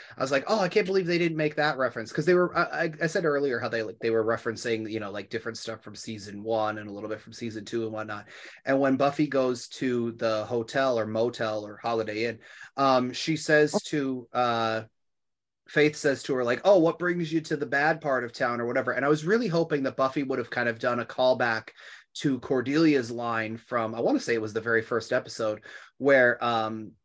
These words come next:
Cordelia says about the going to, you know, "Are you gonna go to the Bronze?" or whatever. And she's like, "Oh, where is that?" And it's like, "Oh, it's the bad part of town, which is pretty much right next to the good part of town. We don't have a whole lot of town here."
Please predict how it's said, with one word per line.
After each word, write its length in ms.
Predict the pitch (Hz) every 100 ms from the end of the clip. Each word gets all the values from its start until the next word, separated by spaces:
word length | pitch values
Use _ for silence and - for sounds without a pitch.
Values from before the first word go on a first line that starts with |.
| _ _ _ _ _ -
Cordelia 460 | 156 131 131 131
says 540 | 123 - 123 113 113 110 -
about 540 | 120 123 117 113 113 _ _
the 360 | - 113 110 107 117
going 240 | 123 120 117
to, 120 | 127
you 60 | 127
know, 80 |
"Are 60 | 110
you 60 | 110
gonna 120 | 110
go 120 | 117
to 40 |
the 80 | 107
Bronze?" 460 | 107 123 143 143 120
or 80 | 117
whatever. 400 | 113 113 110 - - - _
And 520 | - 127 120 117 113 -
she's 280 | - 131
like, 280 | 113 117 110 -
"Oh, 180 | 156
where 240 | 143 131 123
is 120 | 120
that?" 240 | 135 131
And 80 | 110
it's 140 | 113 123
like, 140 | 123
"Oh, 220 | 143 139
it's 200 | 127 123
the 100 | -
bad 320 | 123 127 127 120
part 200 | 127 123
of 100 | 117
town, 460 | 131 117 113 117
which 220 | 120 156 196
is 180 | 175
pretty 260 | - - 247
much 220 | 214 196
right 180 | 175 170
next 220 | 160 156 -
to 60 |
the 120 | 151
good 200 | 135 156
part 220 | 147 135 127
of 80 |
town. 300 | - 135 117
We 100 | 113
don't 140 | 123 120
have 160 | 123
a 40 | 113
whole 140 | 123
lot 140 | 113 107
of 100 | -
town 460 | - 156 165 135
here." 500 | 120 123 101 90 113